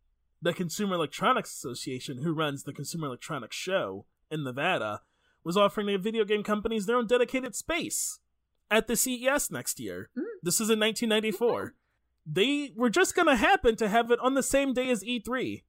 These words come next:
Speaker 2: Oh, what a coincidence.
Speaker 1: So people would have to choose, and I mean, it, listen,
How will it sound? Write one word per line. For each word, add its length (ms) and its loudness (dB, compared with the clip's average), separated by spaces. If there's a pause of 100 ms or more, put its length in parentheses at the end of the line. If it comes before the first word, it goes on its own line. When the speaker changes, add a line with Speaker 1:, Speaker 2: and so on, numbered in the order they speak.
(460)
Speaker 2:
Oh, 500 -6
what 140 -8
a 160 -8
coincidence. 1160 -8
Speaker 1:
So 120 2
people 360 2
would 120 4
have 240 4
to 100 -2
choose, 520 2
and 120 4
I 60 2
mean, 400 0 (240)
it, 200 -6
listen, 540 0